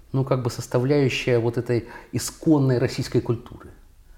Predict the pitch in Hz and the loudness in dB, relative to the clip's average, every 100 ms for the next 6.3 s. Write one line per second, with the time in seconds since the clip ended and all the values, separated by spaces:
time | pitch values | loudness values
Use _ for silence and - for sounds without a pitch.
0 | - - - - 123 - 123 - 117 117 | -20 -20 -14 0 0 2 -2 0 2 2
1 | 104 175 175 156 147 135 127 117 110 113 | 4 2 2 -2 2 4 4 4 2 0
2 | 104 - 135 143 143 117 107 101 - 98 | -2 0 2 2 2 2 0 -2 -4 -4
3 | 98 92 92 85 - - - - 104 95 | -4 -4 -4 -8 -12 -20 -20 -8 -4 0
4 | 107 107 - - 117 101 98 113 107 - | 0 -2 -8 -2 -2 -2 0 0 0 -4
5 | - 117 120 120 113 - 123 - 160 135 | -4 0 2 2 2 0 -2 2 0 4
6 | 143 127 - | 2 2 -2